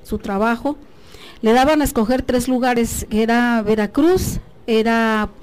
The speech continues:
Puerto Vallarta y era Ensenada. Y pues la situación de que era la única persona que aportaba el dinero para mantener a la familia,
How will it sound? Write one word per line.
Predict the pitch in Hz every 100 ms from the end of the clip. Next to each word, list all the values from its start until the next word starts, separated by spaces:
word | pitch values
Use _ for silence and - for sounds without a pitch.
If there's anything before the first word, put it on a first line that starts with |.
| - 247 - -
Puerto | 233 220 226
Vallarta | 277 233 269 294 381 - - - - - -
y | 233 240
era | 240
Ensenada. | 240 226 190 - 170 - - - - - - - -
Y | 285 302
pues | 370 294
la | 262 247
situación | 220 233 240 214 262 277
de | 302
que | 233 233
era | 254 302 285
la | 247
única | 247 262 285
persona | 254 226 233 269
que | 247 214 202
aportaba | 190 190 208 - 214 233
el | 277
dinero | 247 220 220 254
para | 233 208 185
mantener | 202 196 196 214 220 285
a | -
la | 220
familia, | 226 294 285 240 269